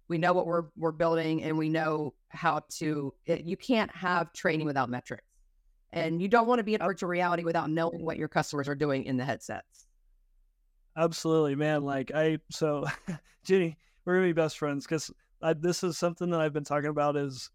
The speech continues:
Speaker 2: uh, you know, the experiential aspect of V R is, is incredibly valuable and very important, you know, for being able to,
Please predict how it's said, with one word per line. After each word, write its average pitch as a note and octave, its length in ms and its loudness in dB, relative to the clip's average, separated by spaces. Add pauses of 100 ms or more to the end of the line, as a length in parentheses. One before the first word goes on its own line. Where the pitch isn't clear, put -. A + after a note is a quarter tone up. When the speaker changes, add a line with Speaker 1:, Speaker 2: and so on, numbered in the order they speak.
(140)
Speaker 2:
uh, C#3+ 380 -4 (160)
you F3 100 0
know, D#3+ 60 2
the D#3 100 2
experiential F#3 640 0
aspect D3+ 440 0
of D3 280 0
V C#3+ 200 0
R C3+ 260 4
is, B2+ 300 -6
is D3+ 160 -4
incredibly D#3+ 500 0
valuable C3 720 0
and C#3 180 0
very C#3+ 260 2
important, C3+ 680 -2
you C#3 140 -2
know, C3 80 -2
for - 140 -8
being C#3+ 220 0
able C3+ 200 0
to, B2+ 360 -4